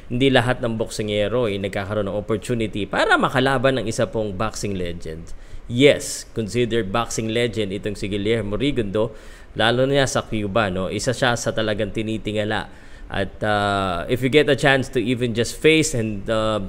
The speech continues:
kumbaga, tumagal ka kay Gu-, Guillermo Rigundo, it's gonna be a big change in your career.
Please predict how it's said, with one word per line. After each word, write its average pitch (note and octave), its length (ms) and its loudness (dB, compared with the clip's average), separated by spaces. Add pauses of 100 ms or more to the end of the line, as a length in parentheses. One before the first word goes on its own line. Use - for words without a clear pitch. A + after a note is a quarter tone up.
kumbaga, A2+ 400 2
tumagal G#2+ 400 0
ka G#2+ 160 0
kay G#2 160 0
Gu-, G#2+ 640 -2
Guillermo G#2+ 400 0
Rigundo, A#2 560 0 (480)
it's C3 160 0
gonna D#3 240 6
be C#3 160 4
a A#2+ 80 6
big A2 320 2
change A2 320 0
in G#2 80 -4
your F#2+ 160 -2
career. F#2 400 -6